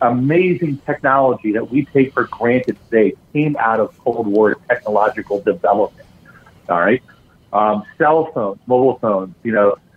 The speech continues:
um, the, the internet, you know, all these things were developed due to military funding. Um, some of them,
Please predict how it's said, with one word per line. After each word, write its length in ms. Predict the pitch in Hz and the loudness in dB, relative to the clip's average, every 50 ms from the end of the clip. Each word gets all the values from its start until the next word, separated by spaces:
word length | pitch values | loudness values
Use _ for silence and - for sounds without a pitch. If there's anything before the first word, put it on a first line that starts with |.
| _ _ _ - 120 | _ _ _ -2 0
um, 420 | 113 117 117 113 107 101 104 101 - _ _ _ _ _ _ - _ _ _ _ _ - - | 2 2 2 2 2 0 -4 -8 -16 _ _ _ _ _ _ -20 _ _ _ _ _ -8 -2
the, 360 | 120 120 120 117 113 117 107 - - - - - - | 2 2 4 4 4 2 0 -2 -4 -12 -14 -8 -4
the 140 | 123 120 143 147 | -2 0 2 2
internet, 540 | 165 165 165 165 160 135 117 98 90 87 - _ - _ _ _ _ - | 2 2 4 2 2 2 0 0 -2 -2 -6 _ -20 _ _ _ _ -6
you 120 | 113 110 | -2 0
know, 360 | 107 104 101 104 104 104 - _ _ _ _ _ _ _ - | 2 2 4 2 2 -2 -6 _ _ _ _ _ _ _ -2
all 180 | 156 175 202 226 | 0 2 2 2
these 220 | 214 196 175 - - | 2 0 -2 -2 -2
things 300 | 170 156 143 135 - - | -2 -2 -2 -2 -2 -2
were 140 | 127 123 | -2 -2
developed 520 | 127 123 - 127 127 120 123 123 123 - _ | -2 0 0 2 2 2 2 0 -2 -4 _
due 140 | 120 117 113 | -4 -4 -4
to 140 | - 113 | -4 -4
military 560 | 107 110 117 120 123 120 - - 120 113 110 - - | -2 2 2 2 2 2 0 0 0 0 0 0 0
funding. 400 | - 110 104 104 104 101 101 101 - _ _ _ _ _ _ _ - | 0 0 0 0 0 -2 -4 -6 -10 _ _ _ _ _ _ _ 0
Um, 400 | 104 104 101 101 101 104 104 - - | 2 2 2 2 0 -2 -4 -4 -2
some 140 | 151 147 147 | 0 0 0
of 100 | 135 139 | 0 2
them, 360 | 139 131 127 127 120 117 | 2 2 0 0 -4 -8